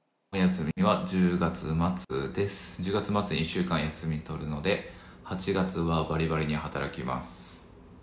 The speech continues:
予約ちょっと開けたので見といてね。マットレスどこのやつですか？マットレス、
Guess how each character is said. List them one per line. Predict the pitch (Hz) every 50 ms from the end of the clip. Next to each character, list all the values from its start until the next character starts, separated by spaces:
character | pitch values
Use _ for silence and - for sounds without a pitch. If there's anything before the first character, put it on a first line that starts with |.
| - - - - - - - - - - -
予 | - 82
約 | 82 85 85 87
ち | - 92
ょ |
っ | 90
と | - -
開 | 65 - -
け | 82
た | - 62
の | 67 69 -
で | - -
見 | - 82
と | 82 - -
い | -
て | - 57
ね。 | 58 62 - - - - - - - - - - - - - - - - - - - - - - - - - - 185 - - _ _ _ _ _ - - - - - - - - -
マ | - 117 123
ッ | 123 - -
ト | 123 110
レ | 104
ス | 98 - 87 82
ど | 82 104 92
こ | 110 101
の | 87
や | 76 78
つ | - -
で | 73 73
す | - -
か？ | - 73 80 92 92 - - - - - - - - -
マ | 113 117
ッ | 117
ト | - - 107
レ | 101 92 92
ス、 | 92 - 90 82 78